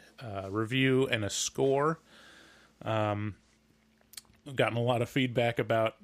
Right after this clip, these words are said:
wanting specifics about what our scoring system is. It's one to ten, one being just a h-, miserable dredge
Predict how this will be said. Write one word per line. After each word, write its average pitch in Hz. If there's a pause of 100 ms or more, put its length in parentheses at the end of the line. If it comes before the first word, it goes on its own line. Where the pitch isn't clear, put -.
(140)
wanting 120
specifics -
about 117 (580)
what 127
our 113
scoring 123
system 113
is. 110
It's 107
one 139
to 156
ten, 131 (100)
one 127
being 120 (640)
just 113 (560)
a -
h-, - (100)
miserable 131
dredge 113